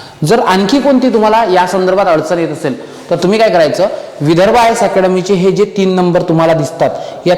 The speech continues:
तीन नंबरवर तुम्ही काय करू शकता, कॉल करू शकता, किंवा तुम्ही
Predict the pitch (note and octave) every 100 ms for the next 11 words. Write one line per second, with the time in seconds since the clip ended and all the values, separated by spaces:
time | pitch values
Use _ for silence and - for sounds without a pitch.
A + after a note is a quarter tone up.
0 | - F#3+ G3+ F3+ D#3+ D#3+ D#3 D3+ D3 C#3
1 | C#3 - C#3+ G3+ - D#3+ C#3 A#2+ A#2+ -
2 | B2+ B2 - G#3+ G#3+ D#3+ - - - -
3 | - F3 G#3